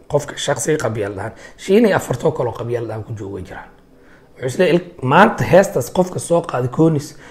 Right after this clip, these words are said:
Stadium, hadduu Axmed Jabiir ama uusan ahaan lahayn, ilka Casow ahaan lahaa, dad, dad reeraha kale ah ama qabiilada kale ah,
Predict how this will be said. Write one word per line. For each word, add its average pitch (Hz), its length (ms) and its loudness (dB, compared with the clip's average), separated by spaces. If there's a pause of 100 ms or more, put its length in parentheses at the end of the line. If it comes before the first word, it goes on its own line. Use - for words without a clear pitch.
(260)
Stadium, 131 540 4
hadduu 131 340 -2
Axmed 131 320 -2
Jabiir 160 340 -2 (320)
ama 120 300 -6 (280)
uusan 120 260 -10
ahaan 151 320 2
lahayn, 135 400 2 (540)
ilka 156 240 -4
Casow - 260 -8
ahaan 131 220 -4
lahaa, 110 160 -6
dad, 139 100 -6 (180)
dad 135 220 0
reeraha 127 320 4
kale 131 200 -4
ah - 100 -10 (640)
ama 107 100 -12
qabiilada 135 340 4
kale 135 160 -6
ah, - 120 -10